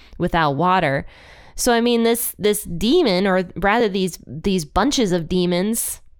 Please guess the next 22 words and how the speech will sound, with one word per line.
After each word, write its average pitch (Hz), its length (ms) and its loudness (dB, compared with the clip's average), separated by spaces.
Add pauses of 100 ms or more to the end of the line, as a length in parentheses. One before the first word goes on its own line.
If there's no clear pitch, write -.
(380)
were 208 220 2
able 208 320 2
to 208 380 -2
possess 185 480 0
this 226 200 -2
man. 185 460 -2 (180)
I - 80 -4
don't 190 140 0
know 190 80 2
what 180 160 0
this 202 160 -2
man 196 300 2
did 202 260 2
in 175 100 2
order 175 240 2
to 170 220 -2
allow 165 340 0
so 175 200 -2
many 175 180 0
demons 165 560 -2
to, 170 320 -4
um, 139 320 -4